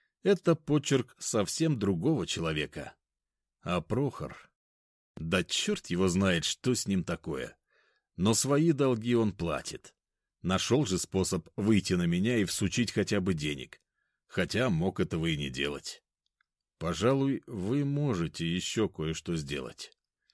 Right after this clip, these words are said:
задумчиво проговорил я. «Ну, вот теперь я тебя узнаю». Внимательные глаза за стёклами очков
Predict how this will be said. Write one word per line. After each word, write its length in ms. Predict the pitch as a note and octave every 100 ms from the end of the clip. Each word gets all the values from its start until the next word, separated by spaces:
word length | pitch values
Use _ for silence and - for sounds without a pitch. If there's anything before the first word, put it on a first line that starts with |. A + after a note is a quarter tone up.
| _ _ _
задумчиво 640 | E2 D#2+ E2+ G2 - D#2+
проговорил 580 | D#2 E2 D#2+ E2 D#2 D#2
я. 300 | D2 A1+ - _ _ _ _ _ _ _ _
«Ну, 720 | - D2 D2+ E2 A#2+ C#3+ C3+
вот 280 | G2+ A#2 A#2
теперь 480 | - A2 - F#2+ A2+
я 180 | G#2+ A2
тебя 360 | - G#2 F#2+
узнаю». 640 | F#2 F#2 G2 G2+ D2+ B1 - - _ _ _ _ _
Внимательные 760 | - F2 E2+ E2+ D#2+ D#2+ D#2 D#2+
глаза 420 | D#2+ F2 E2 G2
за 120 | E2
стёклами 520 | E2 - F2 F2+ D#2+ D#2
очков 440 | - - A2+ -